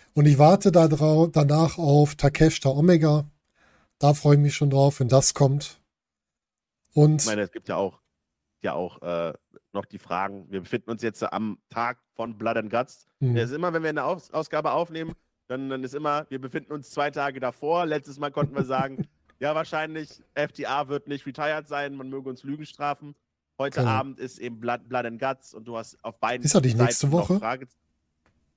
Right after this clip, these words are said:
Speaker 2: stimmt, heute Abend wird enthüllt, wer die Fragezeichen sind bei,
Speaker 1: Ich wollte schon
Speaker 2: bei,
Speaker 1: sagen.
Speaker 2: in den Teams jeweils.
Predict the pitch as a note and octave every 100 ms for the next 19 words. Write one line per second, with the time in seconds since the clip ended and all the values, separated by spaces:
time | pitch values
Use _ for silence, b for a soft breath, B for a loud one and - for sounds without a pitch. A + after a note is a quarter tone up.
0 | _ _ _ _ _ _ - - G#3 E3+
1 | E3+ E3+ E3+ E3 C#3 D3 C3+ G3+ G3 -
2 | C#3+ C3 - D#3 E3 D3+ C#3 B2 B2+ B2+
3 | D3+ - B2 A2+ G#2+ C3 B2+ B2+ A#2+ C#3+
4 | C#3+ A#2+ A2+ - C#3+ - A2 G2